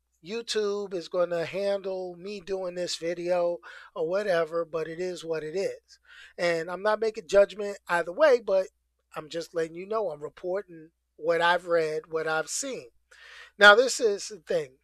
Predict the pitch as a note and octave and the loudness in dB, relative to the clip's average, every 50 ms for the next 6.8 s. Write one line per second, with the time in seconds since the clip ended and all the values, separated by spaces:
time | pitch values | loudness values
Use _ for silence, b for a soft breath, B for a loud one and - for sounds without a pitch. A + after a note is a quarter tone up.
0 | _ _ - D#3+ G3+ B3+ C#4+ C#4+ D#4 C4 - - A#3+ G#3 F3+ E3+ F3 - _ - | _ _ -2 2 6 6 6 4 2 0 0 2 2 2 0 -2 -4 -10 _ -16
1 | - - - _ _ _ _ _ _ _ _ _ _ _ _ _ _ _ _ - | -18 -18 -18 _ _ _ _ _ _ _ _ _ _ _ _ _ _ _ _ -20
2 | - - E3 F#3 F3+ - - - _ - C4+ B3+ B3 - - - - C#3 C3+ _ | -6 0 4 4 4 4 0 -2 _ 6 6 6 6 4 -2 -10 -12 -18 -20 _
3 | _ _ b b b b b b b b b b b F#3 F#3 F#3 F3+ F3 F3+ F3 | _ _ b b b b b b b b b b b 4 4 4 6 4 2 0
4 | E3+ F3 F#3 _ _ _ _ _ _ _ _ _ _ _ _ _ _ _ _ _ | -2 -6 -12 _ _ _ _ _ _ _ _ _ _ _ _ _ _ _ _ _
5 | _ _ _ _ _ _ _ _ _ _ _ - B3 C#4 C4+ - C#4 B3+ A#3 A3+ | _ _ _ _ _ _ _ _ _ _ _ -10 -8 -8 -6 -4 -2 4 4 4
6 | G#3 G3 F#3 - - G3+ E3+ F3 F3+ F#3 A#3 C#4 D#4 D4+ C#4+ C4 | 6 4 2 -2 -4 -8 -8 -6 -4 0 2 4 4 2 0 -2